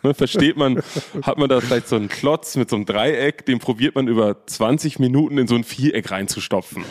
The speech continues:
So, und ich, ich kann mich noch dran erinnern, ich war bei dieser schulärztlichen Untersuchung und danach sollte entschieden werden, ob ich denn jetzt schon dieses Jahr zur Schule komme oder erst im nächsten Jahr, ob ich noch ein Jahr brauche. Und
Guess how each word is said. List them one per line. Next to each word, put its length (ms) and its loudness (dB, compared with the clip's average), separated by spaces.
So, 80 -6
und 100 -6
ich, 120 -14
ich 140 -10
kann 120 0
mich 100 0
noch 100 2
dran 200 0
erinnern, 100 0
ich 160 -2
war 140 2
bei 80 2
dieser 180 2
schulärztlichen 680 0
Untersuchung 640 0
und 220 0
danach 340 0
sollte 260 0
entschieden 400 -4
werden, 200 0
ob 180 -2
ich 120 -4
denn 260 -2
jetzt 360 -2
schon 220 0
dieses 400 -2
Jahr 180 0
zur 140 0
Schule 320 0
komme 340 -2
oder 400 2
erst 420 -2
im 200 -6
nächsten 360 -6
Jahr, 160 2
ob 80 -4
ich 120 0
noch 140 0
ein 100 0
Jahr 120 0
brauche. 520 -2
Und 420 -4